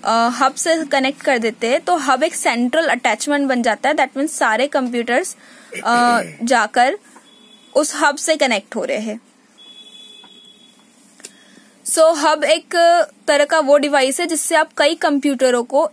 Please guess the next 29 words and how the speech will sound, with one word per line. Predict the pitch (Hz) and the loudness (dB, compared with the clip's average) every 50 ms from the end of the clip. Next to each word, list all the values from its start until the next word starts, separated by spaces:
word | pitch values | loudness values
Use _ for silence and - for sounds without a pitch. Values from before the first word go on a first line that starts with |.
| _ - | _ -2
एक | 294 311 349 392 - | -2 -2 -2 -2 -4
साथ | - - - 330 262 247 262 320 - - - - 269 | -6 -2 0 0 2 2 0 -2 -4 -8 -12 -6 -4
एक | 277 294 277 | -4 -2 -2
ही | - 339 330 | -2 -4 -2
place | 330 302 269 247 247 - | 0 0 0 0 0 -2
पर | - - 254 262 349 453 - _ _ _ _ _ - | -2 -2 0 0 0 -2 -6 _ _ _ _ _ -2
connect | - 302 269 269 254 - 262 | 0 0 0 -2 -4 -6 -6
कर | 240 247 233 | -4 -4 -2
सकते | 226 - 214 202 _ _ - 202 | -2 -4 -6 -8 _ _ -12 -12
हैं। | 208 208 214 208 - _ _ _ - - - - - - - - - - 269 | -10 -12 -12 -14 -18 _ _ _ -20 -20 -20 -20 -20 -20 -20 -20 -8 -4 -2
ये | 285 330 | -2 0
multiport | 320 320 302 277 277 254 330 330 - 349 339 339 349 359 | 2 2 2 2 2 0 -2 -2 2 2 2 2 2 0
card | - 359 330 320 320 320 | 0 2 2 2 2 2
होता | 339 311 - - 285 | 0 -2 0 0 0
है। | 302 | 0
multiport | 339 320 294 262 254 247 - 302 302 - 311 294 294 294 294 | 2 2 0 0 0 -2 -4 -6 -2 2 2 4 4 2 2
card | - 311 269 262 262 | 0 0 0 0 0
मतलब | 269 269 285 320 320 294 | -2 -2 -2 -2 -2 -2
हब | 254 269 233 - - - | -2 -4 -4 -4 -6 -4
के | 311 294 | -2 0
अंदर | 277 277 277 285 294 | 0 2 0 0 0
बहुत | 262 254 254 240 262 269 269 | 0 -2 -2 0 -2 -2 -2
सारे | - 277 254 262 269 285 | 0 0 2 2 2 0
ports | 277 - - 262 247 247 262 254 - - | -2 -2 0 0 2 2 0 0 -2 -2
लगे | 277 247 240 240 254 | -2 -2 -2 -2 -2
होते | 262 226 - - - 240 247 | -4 -4 -4 -6 -6 -4 -4
हैं। | 247 233 294 427 - - - - - - - 262 | -2 -2 -4 -4 -6 -12 -20 -20 -20 -18 -4 2
वो | 262 285 302 | 4 4 4
ports | 302 - 285 285 269 277 311 381 - | 2 2 2 4 6 6 4 2 -2